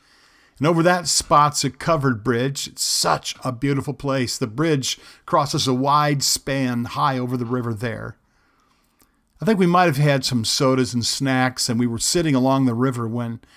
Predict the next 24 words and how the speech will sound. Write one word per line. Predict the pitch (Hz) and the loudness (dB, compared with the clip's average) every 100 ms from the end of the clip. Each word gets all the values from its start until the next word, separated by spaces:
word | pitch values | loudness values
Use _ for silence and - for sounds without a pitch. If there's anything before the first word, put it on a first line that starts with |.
| - _ _ - | -20 _ _ -6
some | 135 127 | 0 2
vans | 104 160 180 196 151 | 2 0 2 0 0
began | 135 139 | -2 -2
to | 127 | -2
pull | - 165 151 | -2 -2 2
in | 139 135 | 4 2
and | 117 - | 0 -2
park, | - 143 131 | 0 2 2
and | 127 | -2
a | |
large | 123 139 175 190 156 - | -2 2 2 2 0 -2
group | 156 135 | -4 -2
of | |
Mennonite | 123 139 143 131 117 107 | 0 2 4 2 0 -6
families | 127 117 113 110 - - - - - | -6 -4 -6 -6 -8 -10 -20 -12 -4
started | - 151 135 120 | 0 2 2 0
to | 120 | -4
spill | - - 170 160 | -4 -2 0 2
out | 147 | 2
of | |
the | 139 | 2
vans. | 120 131 120 110 - | 0 -2 -2 -4 -6
Children | - 147 139 127 | -4 -2 0 2
had | 127 120 | 2 -2